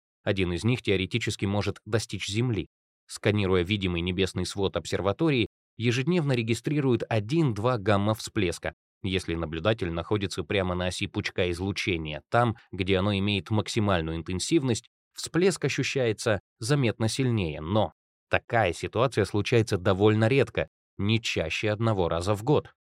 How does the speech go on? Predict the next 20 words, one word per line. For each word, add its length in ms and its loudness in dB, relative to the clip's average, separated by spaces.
Например, 440 2
в 80 -2
далёкой 380 4
галактике 600 2
взрывается 540 2
ядро 340 4
массивной 500 0
звезды. 460 -4
Она 220 2
выбрасывает 600 0
два 300 0
направленных 640 0
пучка 400 -2
излучения, 600 0
один 260 0
из 100 -8
которых 420 -2
направляется 640 0
к 80 -12
Земле 400 2